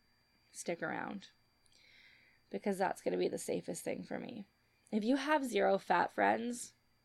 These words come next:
maybe, maybe evaluate what's happening. Um,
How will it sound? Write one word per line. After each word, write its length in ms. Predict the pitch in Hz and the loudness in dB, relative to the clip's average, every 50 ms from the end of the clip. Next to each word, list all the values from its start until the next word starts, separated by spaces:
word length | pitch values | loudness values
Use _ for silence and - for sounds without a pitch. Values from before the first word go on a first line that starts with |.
| _ _ _ - | _ _ _ -8
maybe, 520 | 190 185 180 180 180 175 185 185 185 - - | -6 -6 -4 -4 -4 -4 -2 -2 -4 -4 -4
maybe 260 | 196 190 185 196 196 | -4 -4 -2 -2 -2
evaluate 560 | 190 175 185 - 165 156 139 143 147 135 - | 0 2 2 2 4 4 2 2 2 0 2
what's 180 | - 139 - - | 0 -2 -2 -2
happening. 460 | - - - - - 113 - 180 170 _ _ - - - - - - - - - - - _ _ _ - | -4 -4 -4 -4 -6 -6 -6 -8 -10 _ _ -20 -20 -20 -20 -20 -20 -20 -20 -20 -20 -20 _ _ _ -6
Um, 520 | - 175 170 180 - - - - 202 190 | -4 -2 -2 -2 -2 -4 -4 -8 -10 -10